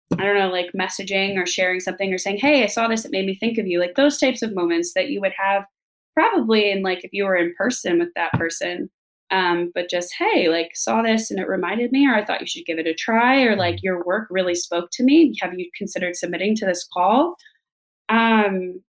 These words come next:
Speaker 1: and I think too, so one of the things that I want personally to work towards is an album or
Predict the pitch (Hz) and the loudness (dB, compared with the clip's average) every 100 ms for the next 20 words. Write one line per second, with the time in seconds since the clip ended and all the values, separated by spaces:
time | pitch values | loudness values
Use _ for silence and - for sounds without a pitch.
0 | _ 240 277 302 - 359 - - 262 240 | _ 2 4 4 2 0 0 2 4 4
1 | 214 - 220 226 269 285 262 214 208 190 | 2 2 0 4 4 4 2 -2 -2 0
2 | 185 180 175 175 175 _ 208 202 185 175 | 0 0 -2 -2 -6 _ -4 -2 -2 0
3 | 175 180 170 - - 170 165 160 - - | -2 -4 -8 -8 -10 -6 -4 -4 -6 -8
4 | - _ _ _ - 180 175 170 165 - | -12 _ _ _ -2 2 2 2 0 -2
5 | - - _ - 208 214 208 208 165 165 | -4 -8 _ -2 0 4 4 4 0 -2
6 | 214 254 - _ - 240 233 220 214 - | -2 -2 -6 _ 0 2 4 4 2 0